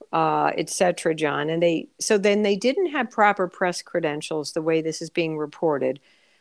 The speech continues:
to be in. Obviously, there's a lot of security just around those committee hearings, right, because of the nature of the situation. So then they were in some form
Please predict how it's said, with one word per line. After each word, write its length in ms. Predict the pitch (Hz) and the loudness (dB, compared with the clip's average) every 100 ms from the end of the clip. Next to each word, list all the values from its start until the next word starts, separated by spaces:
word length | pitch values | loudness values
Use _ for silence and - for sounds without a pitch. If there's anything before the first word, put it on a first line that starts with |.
| _ _ _ _ | _ _ _ _
to 160 | - 220 | -2 -2
be 460 | 170 220 220 226 - | 2 2 2 0 0
in. 280 | 190 175 180 | 0 0 0
Obviously, 840 | 202 208 214 220 - 185 175 165 160 | 2 4 2 0 -2 -4 -2 -2 -2
there's 280 | 170 165 | -2 -2
a 40 | 175 | -2
lot 260 | 160 156 | 0 0
of 80 | 170 | -2
security 720 | - 165 - 175 165 160 156 - | -6 -8 -2 0 0 -2 -6 -6
just 300 | 202 190 - | -4 -2 0
around 460 | 175 180 180 180 175 | 0 4 4 4 2
those 200 | 160 - | -2 -4
committee 380 | - 175 160 | -6 -4 -4
hearings, 420 | 160 190 151 139 - | -2 -2 -4 -6 0
right, 300 | 160 156 - | 2 2 -2
because 300 | 165 180 170 | 0 2 2
of 140 | 165 | 0
the 60 | 165 | -2
nature 340 | 151 147 - | -4 -4 -8
of 100 | 151 | -14
the 80 | - | -12
situation. 840 | - - 156 - 202 220 - 202 | -12 -10 -10 -6 -2 -2 -2 -6
So 320 | 196 - 170 165 | -4 -2 -2 0
then 280 | 175 170 | -2 -2
they 160 | 165 160 | -2 -2
were 280 | 165 165 151 _ _ _ _ _ _ _ - | -2 -4 -8 _ _ _ _ _ _ _ -2
in 180 | 196 | 0
some 320 | 185 254 254 254 | 2 4 4 2
form 640 | - 208 190 185 180 | 0 2 2 2 -2